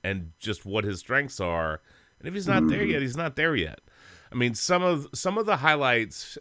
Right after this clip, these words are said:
Speaker 1: and, you know, I, I think Baldinger had a, a thing where he was like, "Look at this, it's terrible," 'cause it, 'cause it, you can criticize the offensive line, but the reality is you can have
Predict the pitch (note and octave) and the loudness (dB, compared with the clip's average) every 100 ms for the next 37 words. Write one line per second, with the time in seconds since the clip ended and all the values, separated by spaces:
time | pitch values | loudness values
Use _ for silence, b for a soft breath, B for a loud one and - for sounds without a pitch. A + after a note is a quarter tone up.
0 | - A2 A2+ A#2+ A#2 D3 B2+ F2 E2 - | -4 -2 -4 -10 -8 -2 0 0 -2 -6
1 | G#2+ G2 G2+ G2+ F2 G2 A#2 A#2+ A#2 G#2+ | -6 -6 -6 -6 -2 0 2 2 2 2
2 | G#2 A2 G#2 F#2 E2 F#2+ F2+ - A2+ G#2 | 4 4 4 2 -2 -4 -4 0 0 2
3 | G2 G#2 F#2+ E2+ D#2+ D2+ F2 F#2+ D#2+ - | 0 2 0 0 -2 -2 -4 -6 -6 -6
4 | D#2 - D#2+ - F2 D#2 C#2+ D2+ b b | -6 -6 -10 -6 -4 -2 -4 -8 b b
5 | b b b b B2+ A2+ A2 G2 A2 A#2+ | b b b b -2 0 -2 -4 -4 -2
6 | G2 - C3+ C3 - - C#3+ C3 A#2 E3+ | -4 -8 -8 -8 -10 -8 -6 -4 0 2
7 | G3 G3 F#3+ D#3 C#3+ C#3 - C3 G2+ F#2 | 2 4 2 2 4 4 4 -2 -6 -6
8 | C3 E3+ C3 F2+ E2 D#2+ _ b b b | -2 2 4 4 2 -4 _ b b b
9 | b b - C3 A#2 - _ _ - C#3+ | b b 4 6 6 2 _ _ -6 0
10 | C#3 D3 A#3 D#4+ A#3 B2 G#2 G2 E3+ A3 | 2 4 4 4 4 4 4 2 -2 -4
11 | C#4 D#3 C3 D#3 D3+ C3 | -4 -4 -2 2 4 4